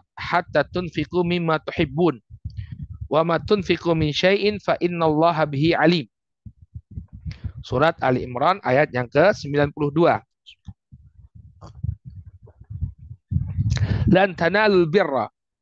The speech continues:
Kalian tidak akan sampai pada kebaikan yang sempurna hatta tunfiqu mimma tuhibbun.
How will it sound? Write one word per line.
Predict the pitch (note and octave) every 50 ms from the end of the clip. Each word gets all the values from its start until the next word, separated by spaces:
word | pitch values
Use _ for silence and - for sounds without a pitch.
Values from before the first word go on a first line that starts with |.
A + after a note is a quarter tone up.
| _ _ _ _ _ _ _ _ - -
Kalian | - E3 E3+ F3 G3 G#3+ A3 G3
tidak | G3 F3 F3 E3+ F3+ G3+
akan | - F#3 F#3 F3+ E3
sampai | - - G3+ A3 G#3+ G3 - E3+ E3+ D#3+
pada | D#3 D#3+ D3 D#3
kebaikan | D#3+ - - E3 D#3+ F#3 G3+ - F#3 F3 E3 D#3+
yang | D#3 D#3 D#3
sempurna | - D#3 D3+ - - D3+ C#3 C3 D3 F3 A3 C4+ D#4+ - _ _ _ - - - - - - _ - - - - -
hatta | - - - - - - F3 -
tunfiqu | - B3+ B3+ A3+ F3 - F#3+ - - A#3 A3+
mimma | F#3 F#3+ G3+ F#3+ F3+ E3+
tuhibbun. | - - D3+ - - C#3 B2+ - - D#3+ D3